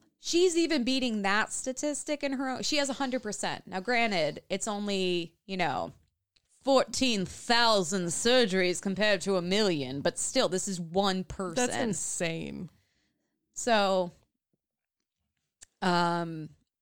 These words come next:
Speaker 1: you know, the alternative at this time was smothering patients with chloroform, which could kill them and often did. But since Alice was a woman,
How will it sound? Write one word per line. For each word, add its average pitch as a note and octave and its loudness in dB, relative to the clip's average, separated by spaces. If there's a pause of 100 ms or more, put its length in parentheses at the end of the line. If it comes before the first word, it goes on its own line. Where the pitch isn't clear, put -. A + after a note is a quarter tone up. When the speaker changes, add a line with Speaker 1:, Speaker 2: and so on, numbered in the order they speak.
(280)
Speaker 1:
you G#3 0
know, F#3 2
the F3+ 4
alternative F#3+ 0
at F3 2
this D#3+ -6
time F3+ -2
was D3 -6
smothering G3+ -4
patients F3+ -6
with - -20
chloroform, G3 -4
which D3 -10
could - -20
kill B3+ -6
them A3+ -2
and D#3 -6
often - -10
did. C#4 4
But - 2
since B3+ -4
Alice E4 4
was D#4 0
a C#4 6 (260)
woman, G#3+ 4